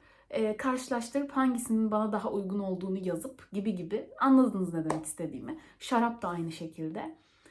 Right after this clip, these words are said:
Ve böyle değişik tatlılar da deneyip, aynı zamanda çaylar da deneyip, kim,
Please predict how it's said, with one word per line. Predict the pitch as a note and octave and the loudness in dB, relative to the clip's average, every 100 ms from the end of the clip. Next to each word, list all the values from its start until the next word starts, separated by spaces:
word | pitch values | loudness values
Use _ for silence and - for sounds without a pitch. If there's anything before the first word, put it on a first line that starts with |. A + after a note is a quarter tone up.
| _ | _
Ve | B3+ C4+ C#4 - | 2 2 2 -2
böyle | A3+ A#3+ B3 | 0 2 2
değişik | A3 A#3+ A#3 - | 0 0 -4 -6
tatlılar | - A3 - A3+ A3+ G#3 | -4 -4 -2 0 2 0
da | F#3 | 0
deneyip, | F3 E3+ E3 F#3+ - | -2 -2 -2 -6 -4
aynı | G3+ G3+ G#3 | -2 0 0
zamanda | G3+ G3+ G3+ G3+ G3 | -2 -4 -4 -6 -8
çaylar | - - F#3+ F#3+ F#3+ F#3 | -10 -4 0 0 0 0
da | E3+ D#3+ | -2 -2
deneyip, | D3+ D3+ D#3 - | -2 -4 -6 -10
kim, | - G#3+ G#3+ | -4 -2 -2